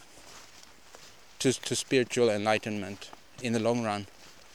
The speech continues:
'cause it will lead people in circles, it will lead them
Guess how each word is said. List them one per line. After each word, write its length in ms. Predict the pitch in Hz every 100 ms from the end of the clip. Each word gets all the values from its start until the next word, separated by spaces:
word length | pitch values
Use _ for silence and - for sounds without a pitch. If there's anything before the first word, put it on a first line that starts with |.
| - - -
'cause 100 | 120
it 120 | -
will 100 | 127
lead 340 | 123 139 131
people 340 | - 127 - 117
in 120 | 110
circles, 500 | - 139 147 - 98
it 120 | 98
will 100 | 113
lead 220 | 113 120
them 220 | 113 101